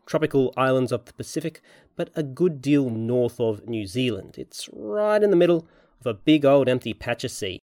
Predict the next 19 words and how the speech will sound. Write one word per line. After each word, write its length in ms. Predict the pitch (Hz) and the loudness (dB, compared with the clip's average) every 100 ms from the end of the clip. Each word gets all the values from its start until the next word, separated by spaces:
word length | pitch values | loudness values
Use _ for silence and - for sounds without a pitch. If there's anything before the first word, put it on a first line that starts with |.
| _ _ _ _ _ _ _ _ _ | _ _ _ _ _ _ _ _ _
Norfolk 520 | 123 214 202 208 175 | 2 4 4 2 0
Island 340 | 117 120 127 - | 0 0 -2 -4
mostly 580 | 127 127 196 226 - 214 | -4 2 2 0 -4 -6
consists 720 | 208 196 - 160 - - - | -4 -4 -2 -4 -6 -14 -6
of 160 | 139 127 | -4 -2
an 160 | 131 - | -2 -2
elevated 640 | 143 151 147 147 147 131 - | 0 2 2 0 -2 -10 -10
plateau 600 | - 123 - 131 151 151 | -10 -8 -4 0 0 -2
bound 680 | 120 117 135 151 156 139 - | -6 -4 0 2 2 -2 -6
by 240 | 117 120 | -6 -4
cliffs, 640 | 113 - 175 269 - - - _ | -6 -6 -4 -4 -6 -16 -18 _
except 400 | - - 196 190 | -16 -6 -6 -4
for 160 | - 170 | -2 -2
a 80 | 160 | -2
small 600 | - - 170 180 185 - | -4 -2 0 2 2 0
area 400 | 147 139 147 151 151 | -2 2 2 2 0
of 160 | 117 - | -8 -8
coastal 400 | 127 120 - 113 | -8 -6 -8 -8
flats 600 | - 165 170 - - | -6 -6 -6 -10 -18